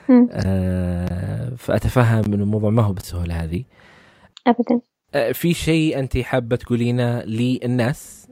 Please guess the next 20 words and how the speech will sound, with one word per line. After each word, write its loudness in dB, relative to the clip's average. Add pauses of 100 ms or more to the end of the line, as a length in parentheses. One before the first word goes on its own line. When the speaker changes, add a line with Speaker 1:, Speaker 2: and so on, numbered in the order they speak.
Speaker 2:
ما، -2
ما 0
نبغى -2
الناس -2
اللي -2
يمرون 4
بالتجربة -2
هذه، -4
لا، -4
الناس -2
اللي -4
مو 4
جالسين 2
يمرون -2
بشيء -8
أصلا. -10 (760)
إيش 2
ممكن 2 (200)
نقول 2
لهم؟ -4